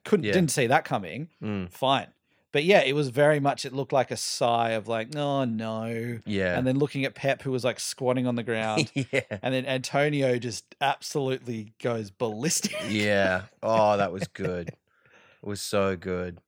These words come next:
Speaker 2: Um, yeah, I, I want, I mean, all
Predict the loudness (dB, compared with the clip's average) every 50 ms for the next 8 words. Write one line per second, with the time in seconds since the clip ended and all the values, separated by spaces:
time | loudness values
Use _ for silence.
0 | _ _ _ _ _ _ _ _ _ -2 2 2 2 2 0 2 4 4 6 6
1 | 6 4 4 4 4 4 4 4 4 4 4 2 -2 -8 _ _ _ _ _ _
2 | _ _ _ _ _ _ _ -6 -4 -2 -2 -2 0 2 4 4 6 4 2 0
3 | -2 -6